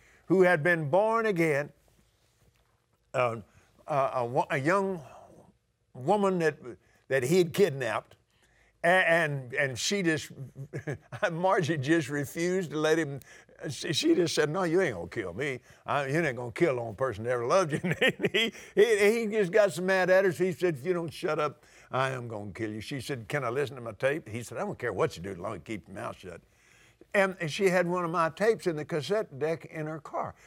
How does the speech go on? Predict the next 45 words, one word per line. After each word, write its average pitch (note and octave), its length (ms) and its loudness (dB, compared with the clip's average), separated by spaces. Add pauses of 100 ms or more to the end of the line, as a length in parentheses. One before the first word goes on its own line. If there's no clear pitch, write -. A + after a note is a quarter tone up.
She G3 200 -2
put - 300 2
that D#3+ 180 0
in. F#3+ 200 0
He's D3 300 -2
listening D#3+ 460 0
to C3+ 120 -4
that. F3+ 340 -4 (280)
He D#3+ 140 0
heard E3+ 300 0
the C3+ 180 -4
audible D3+ 420 -2
voice D3+ 400 -2
of A2 140 -10
God C#3+ 400 -2 (360)
say F#3 340 2
to D3+ 120 0
him, C3+ 380 -6
"Stephen, E3+ 500 -2
this C#3 200 -6
is A#2 120 -10
your A#2+ 120 -6
last C#3 420 2
chance, G#2+ 320 -10
son." G2+ 260 -12 (260)
He F#3 240 0
s-, - 220 -8 (300)
he E3 280 0
said, C#3+ 440 2
"Who G3 180 0
said C#3+ 520 2
that?" F3+ 220 4 (200)
Stopped - 460 2
the E3+ 80 -2
car G#3 260 0
and G3 100 -4
tried F3+ 260 6
to D3 60 -6
find G3+ 340 -2
who's F3 260 0
in G3 120 0
the G#3 80 -4
car A#3+ 320 -2
with A2 220 -6
him. B1 100 -18